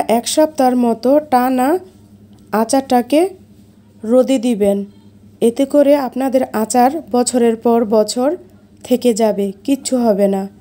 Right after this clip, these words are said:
রোদে শুকানো ছাড়া আমার এই কাঁচা আমের তেলের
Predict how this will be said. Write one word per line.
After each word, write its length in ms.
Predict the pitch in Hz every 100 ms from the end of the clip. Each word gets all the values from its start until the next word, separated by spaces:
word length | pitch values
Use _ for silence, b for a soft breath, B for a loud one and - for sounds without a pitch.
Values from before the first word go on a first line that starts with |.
| - _ -
রোদে 340 | 247 269 311
শুকানো 480 | 311 349 339 277 269 277
ছাড়া 400 | - 269 254 254 349 -
আমার 260 | 240 254 262
এই 120 | 269 269
কাঁচা 360 | 254 240 240 269 262
আমের 280 | 254 254 311 320
তেলের 320 | - 247 262